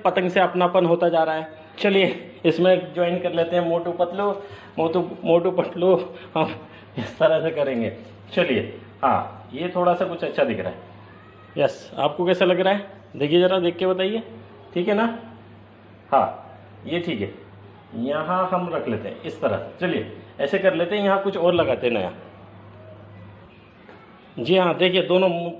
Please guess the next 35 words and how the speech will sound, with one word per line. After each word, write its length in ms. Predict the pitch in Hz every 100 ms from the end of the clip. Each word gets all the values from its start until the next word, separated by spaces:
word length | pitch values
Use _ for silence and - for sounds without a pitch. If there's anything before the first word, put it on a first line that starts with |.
| - -
मोटू 320 | 156 170 190
पतलू 380 | 185 180 190 190
दोनों 260 | 185 190
आपस 240 | 165 165 165
में 100 | 180
fix 260 | 185 185 185
हो 80 | 180
चुके 220 | 180 175
हैं। 140 | 175
अब 120 | 165 165
थोड़ी 160 | 165 170
सी 80 |
हम 100 | 170 170
टेल, 320 | 175 185 185 - 180
टेल 180 | 185
बांध 200 | 180 180
लेते 240 | 185 185 185
हैं। 340 | 185 185 180 - - - -
देखिए 220 | 113 117 139
इसको 200 | - 143
हम 100 | 143
center 340 | 147 143 165
में 120 | 170
लेंगे। 320 | 170 175 180 185 180 - - - - - - - - - - -
इस 100 | 147
बार 200 | 180 175
ज़्यादा 240 | 170 175
बड़ी 240 | 175 180 185
नहीं 160 | 180
है, 100 | 180 180
छोटी 260 | 190 185
है, 60 | 147
छोटी 260 | 156 110
है। 120 | 90 87 - - - - - - - 135
यस, 300 | 131 -